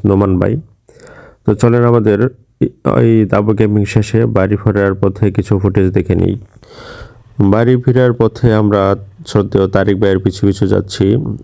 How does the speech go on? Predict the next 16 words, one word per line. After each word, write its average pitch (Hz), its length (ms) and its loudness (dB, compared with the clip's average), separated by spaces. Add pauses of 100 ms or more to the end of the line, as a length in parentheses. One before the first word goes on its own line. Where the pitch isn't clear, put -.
(140)
উনি 95 180 2
আসলে 95 340 0
রাস্তাটা 92 460 -2
মোটামুটি 92 480 -2
চেনে। 92 380 0
আহ, - 1300 -6
রাস্তাটা 104 360 0
অনেক 117 300 2
গ্রামের 110 340 2
অনেক 113 260 2
ভিতরে 110 360 2
হওয়ায় 101 540 2
এখানে 101 460 0
রাস্তাঘাটটা 98 840 0
হচ্ছে 101 460 0
মাটির, 92 520 0